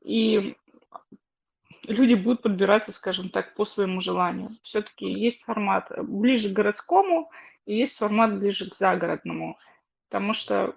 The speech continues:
вот это вот общее понимание, что жить в гу-, в, в доме — это равно жить за городом, это неправильно. Можно жить в доме,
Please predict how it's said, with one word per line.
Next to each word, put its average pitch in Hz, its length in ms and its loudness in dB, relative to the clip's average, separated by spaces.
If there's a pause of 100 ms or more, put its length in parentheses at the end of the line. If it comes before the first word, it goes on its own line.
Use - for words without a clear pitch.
(100)
вот 202 160 -4
это 208 200 2
вот - 240 -4
общее 208 360 -2
понимание, 202 540 -2
что - 240 -10
жить 202 220 -4
в 196 140 -4
гу-, 202 180 -2
в, 196 300 -8
в 190 240 0
доме — 190 340 6
это 190 120 -4
равно 208 240 2
жить 180 220 -6
за 311 180 6
городом, 208 380 0
это 220 200 -6
неправильно. 202 640 2
Можно 226 340 0
жить 196 220 -2
в - 120 -18
доме, 262 440 4